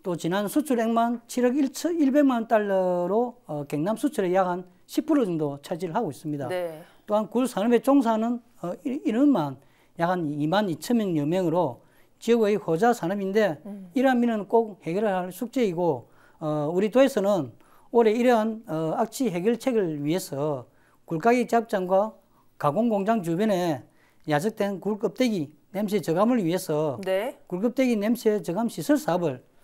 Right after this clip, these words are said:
Speaker 1: 발굴하여 추경 예산에 편성하여 사업, 사업을 추진하고 있습니다.
Speaker 2: 네.
Speaker 1: 내년도에도 굴가격 잡장 등 육십오 개소에 일억 삼천만 원의 예산을 편성 지원하여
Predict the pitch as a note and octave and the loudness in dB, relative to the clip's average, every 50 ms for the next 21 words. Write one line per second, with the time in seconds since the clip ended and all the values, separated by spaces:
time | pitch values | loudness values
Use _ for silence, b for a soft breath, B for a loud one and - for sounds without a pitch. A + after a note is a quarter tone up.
0 | _ _ _ - F#3 F#3 F#3+ F#3+ F#3+ G3 F#3+ F3 D#3+ D#3+ D#3 C#3+ B2 - b b | _ _ _ -2 0 0 2 2 4 4 4 4 2 0 0 -2 -4 -6 b b
1 | b b b b b b b - G3+ G3+ A#3 B3 A#3+ G#3 C4 B3 - A3 G#3+ G#3 | b b b b b b b -4 0 0 2 2 2 2 0 0 0 0 -2 -2
2 | F3 - A#3 A3+ F#3 A3 G3 G3 G#3 F#3+ F3+ F#3 G#3 G3+ - b b b b b | -2 -4 -4 -4 -2 -2 -2 0 0 0 0 0 0 -2 -6 b b b b b
3 | - - F3+ A3 A3 - _ _ _ _ _ _ - - - - - F3+ G#3 G#3+ | -4 -2 -2 -2 -2 -6 _ _ _ _ _ _ -20 -20 -8 -2 0 2 2 2
4 | G#3 G#3 - - F#3 E3+ F#3+ G3+ F#3+ D3+ B2 - - C#3+ C3 B2+ B2+ B2 A#2+ A#2 | 0 -2 -4 -6 -6 -4 -4 -4 -4 -6 -6 -8 -10 -10 -10 -10 -10 -10 -12 -12
5 | G3 F#3 F#3 F3 E3+ B B B B B B - F#3 G3 A#3+ C#4 D4+ D4+ D#4 C#4+ | -14 -16 -16 -18 -20 B B B B B B -2 0 2 4 6 6 6 6 6
6 | A#3+ F#3+ E3 C#3+ C3 - - _ _ _ _ _ _ _ _ _ - F3+ F3 A3 | 4 4 2 2 0 -4 -14 _ _ _ _ _ _ _ _ _ -6 -2 2 2
7 | B3+ B3+ B3 G#3+ - A#3+ A#3 A#3 - G3+ F#3+ F3+ F3+ F#3+ G3+ G#3+ G#3 G#3 A3+ A3+ | 2 2 2 0 0 -2 -2 -2 -4 -6 -4 -2 -2 -2 -4 -4 -6 -6 -6 -2
8 | - C#4 C4+ G3 E3+ F3+ A3+ A#3+ - C4 B3 G#3+ F#3 F#3 F3+ D#3 C3 - - _ | 0 0 0 2 2 2 2 2 2 4 4 4 4 2 0 0 -4 -8 -12 _
9 | _ - A3+ A3 A3 - - F3+ F3+ E3+ - - - A#3 A3+ A3+ A3 G#3+ G#3 G3 | _ -4 -2 -2 -2 -2 -6 -8 -8 -8 -8 -6 -4 -2 -2 0 -2 -2 -2 -4
10 | G#3+ G3+ E3+ D#3+ D#3 - G#3 G#3+ G3+ - A3 G3+ - G3 E3 - G#3 G3 G3 G3 | -4 -2 -2 -2 -2 -2 -4 -4 -4 -6 -6 -6 -6 -8 -8 -6 -6 -4 -4 -2
11 | G3 F3+ E3 E3+ E3 D3 A#2+ | -2 -2 -4 -4 -4 -6 -6